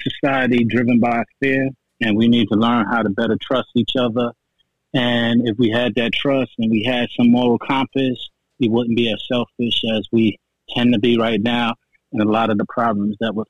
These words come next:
facing wouldn't be as prominent. So work on yourself.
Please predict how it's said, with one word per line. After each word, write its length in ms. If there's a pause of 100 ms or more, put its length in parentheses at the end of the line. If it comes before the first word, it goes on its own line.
facing 380
wouldn't 320
be 180
as 200 (400)
prominent. 460
So 280 (760)
work 280
on 220
yourself. 440